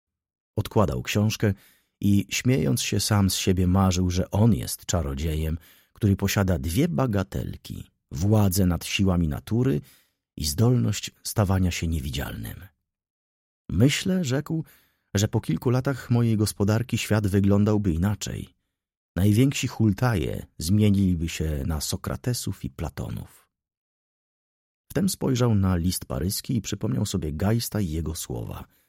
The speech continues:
„Ludzkość składa się z gadów i tygrysów, między którymi ledwie jeden na całą gromadę znajdzie się człowiek.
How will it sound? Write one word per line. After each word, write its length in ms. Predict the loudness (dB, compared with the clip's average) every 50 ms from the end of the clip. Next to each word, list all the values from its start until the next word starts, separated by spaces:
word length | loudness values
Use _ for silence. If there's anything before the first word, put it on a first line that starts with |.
| _ _ _ _ _ _ _ _ _ _ _ _ _ _ -4
„Ludzkość 680 | 0 2 0 0 0 -4 -6 -6 -6 -6 -6 -10 -14 -12
składa 380 | -12 -6 -2 -2 0 0 0
się 140 | -2 -2 -6
z 100 | -6 -4
gadów 460 | -2 0 0 0 0 -2 -4 -6 -10 -10
i 80 | -8
tygrysów, 800 | -6 -6 -6 -4 -6 -8 -8 -10 -12 -14 -14 -16 -18 -20 -20 _ _ _ _ _ _ _ _ _ _ _ _ _ 2
między 240 | 4 4 4 2 2
którymi 420 | 0 0 2 4 4 6 6 6
ledwie 360 | 6 4 2 2 2 2 2
jeden 540 | 4 4 4 4 4 4 4 2 2 2 2
na 120 | 2 0
całą 520 | 0 0 0 0 2 2 2 2 0 0 -2
gromadę 600 | -4 -2 0 2 2 2 2 0 -2 -4 -6 -6
znajdzie 320 | -4 -4 -4 -4 -4 -6
się 140 | -6 -8 -8
człowiek. 580 | -8 -8 -8 -8 -10 -12 -14 -16 -16 -20 -20